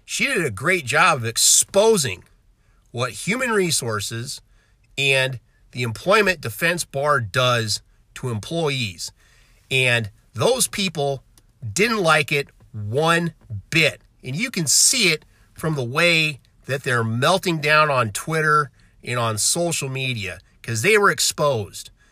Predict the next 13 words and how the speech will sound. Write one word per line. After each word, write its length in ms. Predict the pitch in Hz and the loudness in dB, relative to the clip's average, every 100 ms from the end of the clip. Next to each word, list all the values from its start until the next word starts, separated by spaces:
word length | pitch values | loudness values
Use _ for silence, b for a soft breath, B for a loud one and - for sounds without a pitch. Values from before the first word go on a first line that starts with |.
| _ | _
and 140 | 110 117 | -8 -2
they 120 | 180 | 2
don't 180 | 190 165 | 4 4
like 300 | 147 143 117 | 2 2 -2
it. 100 | 92 | -4
They 120 | 131 | 0
like 240 | 160 165 | 2 0
to 100 | 156 | -2
come 200 | 131 160 | -4 -4
across 460 | 151 - 147 147 139 | -4 -2 0 2 2
like 180 | 143 127 | -2 -4
they're 140 | 143 | -6
benevolent, 720 | 135 135 139 135 131 131 135 | -4 -2 0 0 0 -2 -2